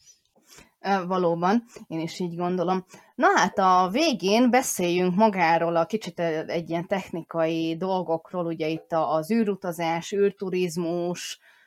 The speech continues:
ö, kapcsán. A-, az első, amit, ö, fölvetnék, hogy nem tudom, mennyire tudjátok, vagy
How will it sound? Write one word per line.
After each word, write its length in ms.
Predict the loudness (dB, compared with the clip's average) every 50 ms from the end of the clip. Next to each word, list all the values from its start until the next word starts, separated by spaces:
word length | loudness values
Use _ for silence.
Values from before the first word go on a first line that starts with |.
| -12 -4
ö, 280 | 0 2 4 4 4 4 2 0
kapcsán. 760 | 0 0 0 0 -2 -8 -6 -4 -2 0 0 0 0 -2 -6 _ -20 -20 -20 _ _
A-, 340 | -4 0 2 2 2 2 2
az 140 | 0 0 2
első, 680 | 0 2 2 0 -2 -4 -6 -6 -4 -2 0 2 2 2
amit, 460 | 2 2 2 0 -2 -4 -6 _ -4
ö, 200 | -2 0 0 0 0
fölvetnék, 1080 | -2 -6 -4 -2 0 0 2 2 0 0 -2 -2 _ -6 -4 -2 0 0 0 -2 -4 -6
hogy 440 | -12 -14 -10 -6 -4 -2 -2 0 2
nem 180 | 2 2 2
tudom, 260 | 0 -2 -2 -2 0
mennyire 640 | 0 0 0 0 0 -2 -2 -2 -2 -4 -4 -6 -8 -12 _ _ _ _
tudjátok, 760 | -12 -10 -8 -8 -4 -2 -2 0 0 -2 0 0 0 2 2
vagy 140 | 0 -2 -2